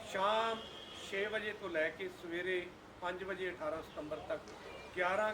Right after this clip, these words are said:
ਘੰਟੇ ਦਾ ਜਿਹੜਾ ਮਹਾ ਹਵਨ, ਜਿਹੜਾ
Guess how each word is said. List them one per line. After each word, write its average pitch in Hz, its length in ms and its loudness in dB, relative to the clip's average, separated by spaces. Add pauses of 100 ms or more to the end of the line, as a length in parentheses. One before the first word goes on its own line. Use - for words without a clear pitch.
(100)
ਘੰਟੇ 185 300 0
ਦਾ 165 280 4 (1080)
ਜਿਹੜਾ 170 460 6 (920)
ਮਹਾ 220 340 6 (560)
ਹਵਨ, 226 260 4
ਜਿਹੜਾ 202 400 6